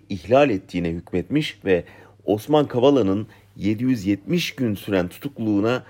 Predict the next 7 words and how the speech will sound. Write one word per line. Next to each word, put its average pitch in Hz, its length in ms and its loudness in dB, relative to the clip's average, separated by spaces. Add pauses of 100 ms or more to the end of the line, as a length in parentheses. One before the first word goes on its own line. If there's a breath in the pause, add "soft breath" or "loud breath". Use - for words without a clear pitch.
(220 soft breath)
derhal 127 460 2
son 110 380 -2
verilmesini 85 500 -2
istemişti. 82 540 -6 (1080 loud breath)
Mahkemeye 135 500 2
göre 127 300 4
Türkiye 139 520 2